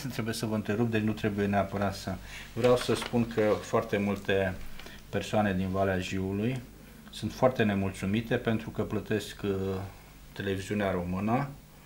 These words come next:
banii aia care oprește pe, care vin pe factura de curent și n-au văzut, uh, meciul de handbal când, uh, România,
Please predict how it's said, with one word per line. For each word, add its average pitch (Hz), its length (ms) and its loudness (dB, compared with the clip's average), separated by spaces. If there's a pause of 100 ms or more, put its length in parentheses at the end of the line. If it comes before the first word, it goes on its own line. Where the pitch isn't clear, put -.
(340)
banii 104 360 2
aia 101 140 2
care 101 200 2
oprește 98 440 0
pe, 95 420 -2
care 95 160 -2
vin 95 220 -4
pe 92 560 -2 (540)
factura 101 500 0
de 95 100 -2
curent 113 480 0 (360)
și - 160 -4
n-au 123 160 10
văzut, 120 560 0
uh, 113 220 4
meciul 117 300 0
de 101 160 2
handbal 123 320 6 (140)
când, 117 260 4
uh, 110 260 2
România, 107 680 4